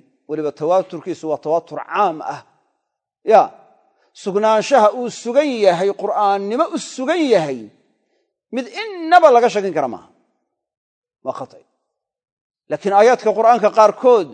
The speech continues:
dalaaladoodu ixtimaal bay leedahay. Saas aawadeed bay culammadu isku khilaafaan, mufassiriintu, macnaha ma looga jeeda ma sidan baa mise waa sidan. Markaasaa tafaasiir kala duwan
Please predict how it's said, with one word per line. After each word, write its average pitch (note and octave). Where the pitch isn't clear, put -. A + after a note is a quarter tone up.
dalaaladoodu G3
ixtimaal C4+
bay C#4
leedahay. F3
Saas C3+
aawadeed F#3
bay F3+
culammadu F3
isku G#3+
khilaafaan, D3+
mufassiriintu, D#3
macnaha D#3+
ma E3
looga E3+
jeeda D#3+
ma C3+
sidan E3+
baa D3
mise B2+
waa C3+
sidan. A2
Markaasaa C#3
tafaasiir D#3
kala D3+
duwan D#3+